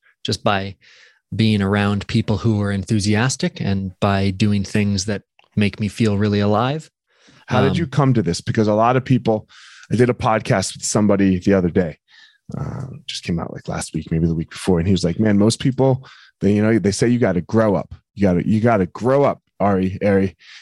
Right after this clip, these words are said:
Speaker 2: Elliot, Steve, you know? Uh, but really what growing up is, is, is it's giving up. You, you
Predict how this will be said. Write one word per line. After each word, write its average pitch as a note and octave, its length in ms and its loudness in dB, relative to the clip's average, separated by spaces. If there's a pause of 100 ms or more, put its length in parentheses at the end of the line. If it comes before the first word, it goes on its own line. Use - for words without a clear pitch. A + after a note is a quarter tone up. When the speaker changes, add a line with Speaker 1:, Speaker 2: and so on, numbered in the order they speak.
(120)
Speaker 2:
Elliot, G#2 480 2 (220)
Steve, - 960 0
you G2 100 2
know? A#2+ 300 2 (400)
Uh, F2+ 420 0 (960)
but - 260 2
really C3+ 260 4
what G#2+ 200 0
growing G#2+ 300 2
up F2+ 160 -2
is, E2 260 0
is, D2+ 200 -8
is F2 180 0
it's - 240 -10
giving E3+ 320 2
up. - 180 -10 (640)
You, E2+ 200 2
you F2+ 260 0